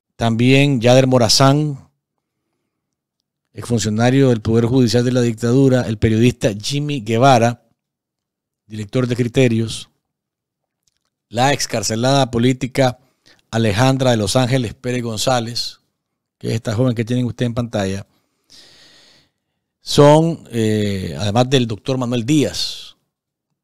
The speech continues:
director de Bacanal Nica, son los nicaragüenses a los que hoy se ha, se ha informado que el gobierno de España les ha, eh, otorgado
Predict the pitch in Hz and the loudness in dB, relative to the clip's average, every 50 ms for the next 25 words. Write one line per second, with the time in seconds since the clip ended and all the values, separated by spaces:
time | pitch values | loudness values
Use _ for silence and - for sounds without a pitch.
0 | _ _ _ 107 107 104 95 95 - 123 123 127 123 120 107 113 113 120 120 117 | _ _ _ -12 -12 -12 -8 -4 -4 -2 0 0 0 0 0 -2 -2 -2 -2 0
1 | 123 135 123 - - - - - - 147 147 147 151 156 156 139 - _ _ _ | -2 -2 -2 -4 -8 -8 -8 -4 0 2 2 2 2 0 -2 -4 -6 _ _ _
2 | - 113 123 135 147 147 131 120 127 110 - 117 110 110 110 123 131 135 131 123 | -8 -4 -2 0 0 0 -2 -4 -8 -6 -4 -4 -2 -2 0 0 2 2 0 0
3 | - - 151 143 135 - - - _ _ _ _ _ _ _ _ _ _ _ _ | -2 -2 -4 -4 -6 -8 -10 -14 _ _ _ _ _ _ _ _ _ _ _ _
4 | _ _ _ _ _ _ - 113 113 113 104 - - 117 117 110 - - _ _ | _ _ _ _ _ _ -10 -8 -8 -8 -8 -10 -10 -8 -8 -8 -8 -10 _ _
5 | _ - 131 147 151 147 151 156 147 - - 123 120 123 135 143 139 - - - | _ 0 2 4 4 4 2 0 -2 -4 -4 -4 -2 -2 -2 -4 -4 -6 -10 -12
6 | - - 117 120 127 135 131 - 131 123 123 131 139 135 123 120 123 117 113 _ | -12 -8 -6 -6 -6 -6 -6 -8 -8 -8 -6 -4 -4 -4 -4 -6 -6 -10 -14 _
7 | _ _ _ _ _ _ _ _ _ _ _ _ _ _ _ _ _ _ _ - | _ _ _ _ _ _ _ _ _ _ _ _ _ _ _ _ _ _ _ -10
8 | 123 127 135 147 151 143 - - 120 113 107 110 110 117 123 131 131 135 135 127 | -6 -4 -2 -2 -4 -4 -8 -12 -16 -14 -12 -10 -8 -8 -6 -6 -6 -6 -6 -8
9 | 104 - - - 131 127 127 127 127 123 120 - _ _ _ _ _ _ _ _ | -8 -8 -6 -6 -4 -4 -4 -6 -8 -10 -10 -14 _ _ _ _ _ _ _ _
10 | _ _ _ _ _ _ _ _ _ - 101 - - - - 117 123 123 123 127 | _ _ _ _ _ _ _ _ _ -10 -10 -10 -10 -8 -6 -4 -2 -2 -2 -4
11 | 127 127 - - 104 107 98 95 92 90 82 - - 117 110 - 110 101 92 117 | -6 -8 -12 -12 -12 -12 -12 -12 -14 -16 -16 -16 -14 -14 -12 -12 -12 -10 -6 -4
12 | 117 117 120 120 120 117 - - | -4 -2 -2 -4 -6 -8 -10 -14